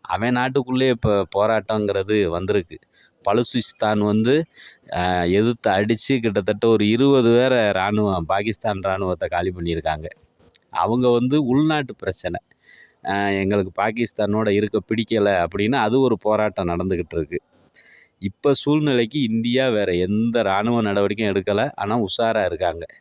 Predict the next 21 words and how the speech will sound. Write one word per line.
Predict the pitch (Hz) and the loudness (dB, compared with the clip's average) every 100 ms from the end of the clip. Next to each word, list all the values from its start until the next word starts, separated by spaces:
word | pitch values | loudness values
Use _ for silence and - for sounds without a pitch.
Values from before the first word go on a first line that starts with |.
| _ | _
நம்ம | 92 90 | -10 -6
எல்லைக்குள்ள | 90 101 127 120 113 | -4 0 -2 -2 -2
ஏதாவது | - 92 117 101 | 0 0 0 0
வந்துச்சுன்னா | 101 123 127 - 147 | 0 0 -2 -2 -6
திருப்பி | - 120 120 120 | -2 -2 0 0
அடிக்கணும். | 107 101 - 107 113 160 _ - - - | -2 -2 -4 -2 -2 -4 _ -20 -18 -6
அதே | 87 90 123 | -2 0 2
நேரத்துல | 131 113 107 - 131 | 2 0 -2 -2 -2
நம்ம | 117 98 | -2 -2
மக்களை | 87 85 - 117 98 | -2 -4 -2 -2 0
பாதுகாப்பாத்தணும். | 92 92 98 95 95 98 90 92 101 131 - - - - - - | -2 0 0 -2 -4 -4 -4 -4 -4 -4 -8 -12 -4 -4 -4 -8
அதே | 87 101 113 127 | -4 0 2 2
நேரத்துல | 120 107 104 135 120 _ | 2 0 0 -2 -4 _
பாகிஸ்தான் | 82 95 104 117 - 117 | -4 -2 -2 -4 -2 -2
மக்களுக்கு | 107 104 104 98 98 | -2 0 -2 0 -2
கூட | 110 131 | -2 -2
பாதிப்பு | 107 92 104 101 90 | 0 -2 -2 -4 -2
வரக்கூடாது | 82 87 85 85 80 80 82 _ - - - | -2 -4 -4 -2 0 -2 -4 _ -20 -16 -6
அப்படிங்கிறதுல | 90 98 117 107 110 127 110 | -6 -2 0 2 2 2 2
உறுதியா | 101 104 104 | 2 2 2
இருக்காங்க. | 92 - 85 80 | 0 0 -2 -2